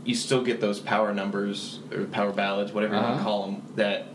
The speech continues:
Speaker 1: you can listen to over and over. And
Speaker 2: Yeah.
Speaker 1: once again, with, uh, 'cause Frozen, obviously, you already do numbers. Tangled,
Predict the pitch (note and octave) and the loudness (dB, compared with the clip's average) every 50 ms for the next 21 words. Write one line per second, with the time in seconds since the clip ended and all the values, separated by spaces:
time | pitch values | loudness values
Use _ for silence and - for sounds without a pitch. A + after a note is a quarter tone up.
0 | - - - - - - - - - - - - C#3 C#3+ C3+ A#2+ A2+ A#2+ A#2+ A#2+ | -16 -16 -16 -16 -16 -16 -16 -16 -16 -12 -4 -2 0 0 0 2 0 0 0 0
1 | - G#2+ G2+ - A2 G#2+ G#2 G2+ G2+ F#2+ F#2 G2 G#2 G2+ F#2 F#2 - E2+ - A2+ | -2 -2 -2 0 0 0 0 0 -2 -2 0 0 0 0 0 -2 -4 -2 0 2
2 | B2 - - A2 A2+ A2+ A2 - A2 G#2+ A2 A2 G#2+ G#2+ G#2 A2 A2 - - - | 4 4 4 2 2 0 0 0 0 2 4 4 4 2 0 -2 -4 -6 -10 -14
3 | - - - - - - - - - - - G#2+ G2 F2+ - - - - - D2+ | -14 -14 -16 -16 -16 -16 -16 -14 -8 -2 0 2 2 2 0 -2 -4 -2 0 0
4 | D2 D2 - - - - - - - - - - - - - - - - - - | 0 0 -2 -2 -6 -8 -12 -14 -14 -14 -14 -14 -14 -14 -14 -14 -14 -8 -4 -2
5 | A2+ G#2+ G#2+ - - C3 A#2+ A2+ A2 A2 A2+ A2 G#2+ G#2 G#2 G2+ G2+ G2+ - G#2+ | -2 -2 -2 0 2 2 4 4 2 2 0 0 0 0 0 0 -2 -2 0 0
6 | G#2 G#2 G2+ G2+ G2+ G2+ G2+ G2 G2+ G#2 G2+ - - G#2 G2+ G2+ G#2+ G2+ G2 G2 | 0 0 0 0 0 -2 -2 0 0 -2 -2 -2 -2 -2 0 0 0 0 0 0
7 | G2+ - | -2 -4